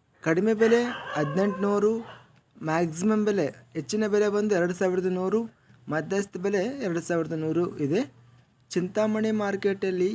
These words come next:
ಈರುಳ್ಳಿ ಕನಿಷ್ಠ ಬೆಲೆ ಹದಿನೆಂಟುನೂರು, ಹೆಚ್ಚಿನ ಬೆಲೆ ಎರಡು ಸಾವಿರದ ಇನ್ನೂರು,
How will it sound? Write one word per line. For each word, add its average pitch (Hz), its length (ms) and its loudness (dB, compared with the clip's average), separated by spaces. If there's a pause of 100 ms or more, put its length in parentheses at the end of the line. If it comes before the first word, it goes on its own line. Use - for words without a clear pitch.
(180)
ಈರುಳ್ಳಿ 180 340 4 (520)
ಕನಿಷ್ಠ 190 360 -4
ಬೆಲೆ 196 320 2 (560)
ಹದಿನೆಂಟುನೂರು, 185 880 0 (680)
ಹೆಚ್ಚಿನ 196 340 -2
ಬೆಲೆ 214 260 4 (140)
ಎರಡು 170 160 2
ಸಾವಿರದ 190 360 0 (280)
ಇನ್ನೂರು, 175 360 0